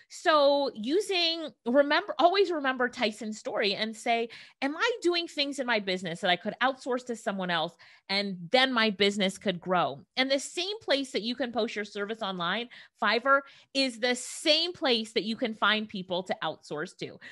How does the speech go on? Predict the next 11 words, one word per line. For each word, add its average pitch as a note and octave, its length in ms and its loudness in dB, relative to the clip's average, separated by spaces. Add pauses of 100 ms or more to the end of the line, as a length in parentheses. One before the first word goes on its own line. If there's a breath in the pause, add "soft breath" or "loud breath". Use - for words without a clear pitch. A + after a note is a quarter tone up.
So C4 220 2
go A#3 240 0
back F4+ 300 -4
there. E3 240 -2
You're G3 180 -4
gonna B3+ 220 -2
find B3+ 340 -2
people A3 300 -4
to G3+ 160 -6
outsource B3+ 480 -4
to. D#4+ 240 -4